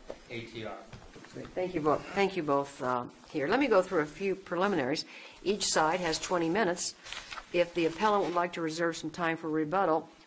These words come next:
Speaker 2: when you go to the podium, if you'll let us know how much time you'd like to reserve, we'll try and make sure that we don't, uh, um,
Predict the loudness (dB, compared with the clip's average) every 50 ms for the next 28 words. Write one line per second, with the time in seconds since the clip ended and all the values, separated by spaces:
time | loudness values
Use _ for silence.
0 | _ -6 -4 -2 0 0 2 2 4 4 2 0 -2 0 2 2 4 4 2 0
1 | 0 -2 -2 -2 0 2 2 2 0 0 -2 -2 -2 -2 -2 -2 -2 -2 -2 -2
2 | -4 -6 -8 -8 -6 -4 -4 -2 -2 -2 0 -2 -2 -2 -4 -2 -2 -2 -2 -2
3 | -2 -2 -2 -2 -4 -6 -6 -8 -6 -4 -2 -2 0 0 0 0 0 0 0 -2
4 | -4 -4 -2 -2 -2 -2 -2 -4 -2 -4 -2 0 0 -2 -2 -4 -8 -18 -20 -20
5 | -20 -20 -8 -4 -2 0 0 0 -2 -4 -10 -12 -12 -10 -8 -8 -6 -8 -8 -10
6 | -10 -12